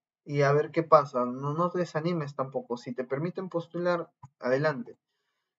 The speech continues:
Ya posteriormente, eh, podrás tener una respuesta, qué sé yo, más atinada.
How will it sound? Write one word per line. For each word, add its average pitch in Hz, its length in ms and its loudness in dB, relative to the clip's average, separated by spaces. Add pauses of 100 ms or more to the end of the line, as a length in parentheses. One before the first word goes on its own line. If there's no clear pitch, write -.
(120)
Ya 135 760 4 (1040)
posteriormente, 175 1200 2
eh, 120 400 -8 (1400)
podrás 143 440 4
tener 143 300 0
una 156 200 2
respuesta, 139 640 -2
qué 143 100 -8
sé 139 220 -4
yo, 135 120 2
más 143 440 0
atinada. 147 760 0